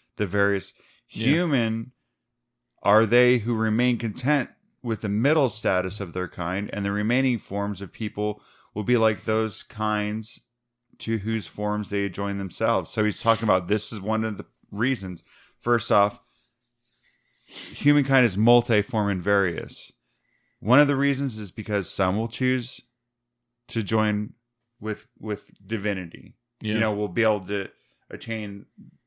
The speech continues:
Speaker 1: the others will, will, uh, the, he, they use the word demons, but will, um, you know, follow different, uh, spiritual paths that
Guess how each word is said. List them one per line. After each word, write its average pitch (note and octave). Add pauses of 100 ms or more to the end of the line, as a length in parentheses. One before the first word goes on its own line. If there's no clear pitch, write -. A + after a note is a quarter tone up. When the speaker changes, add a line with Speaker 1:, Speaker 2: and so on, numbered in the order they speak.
(120)
Speaker 1:
the G#2 (380)
others C3
will, A2 (320)
will, G#2 (400)
uh, C#3
the, A#2
he, G#2+
they A#2
use A#2
the A2+
word G#2
demons, A#2
but F#2 (500)
will, G#2 (640)
um, F#2+ (720)
you A2
know, F#2
follow G2+ (180)
different, G#2 (540)
uh, E2+ (280)
spiritual G#2
paths F2
that F2+